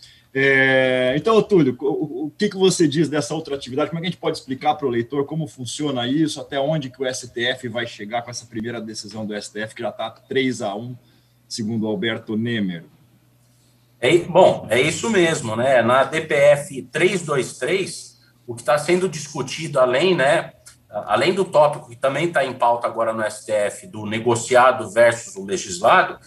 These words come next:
Speaker 2: tá em pauta também a duração dos instrumentos normativos negociados. Então, vamos pegar um exemplo prático. Tem numa convenção coletiva, a obrigação foi negociada de dar o, a cesta básica,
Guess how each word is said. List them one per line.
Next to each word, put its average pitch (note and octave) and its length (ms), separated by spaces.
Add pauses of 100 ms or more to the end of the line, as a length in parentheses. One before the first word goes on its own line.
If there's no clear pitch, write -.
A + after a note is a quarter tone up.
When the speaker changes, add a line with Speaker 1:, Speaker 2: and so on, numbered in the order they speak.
(320)
Speaker 2:
tá F#3 280
em G3 140
pauta D3+ 440
também F3+ 880 (140)
a C#3 120
duração A#3+ 840
dos F3+ 300
instrumentos C3 640
normativos G2+ 960
negociados. A2+ 600
Então, A#2+ 200
vamos G#3 180
pegar A3 200
um A3+ 80
exemplo G#3 420
prático. B2+ 520 (480)
Tem E3+ 140
numa G3+ 260
convenção F3+ 640
coletiva, F3+ 680
a G3 60
obrigação F3 840
foi F#3 160
negociada E3+ 680
de E3+ 140
dar F3 380
o, F3+ 240
a D3 100
cesta F3+ 420
básica, C3+ 540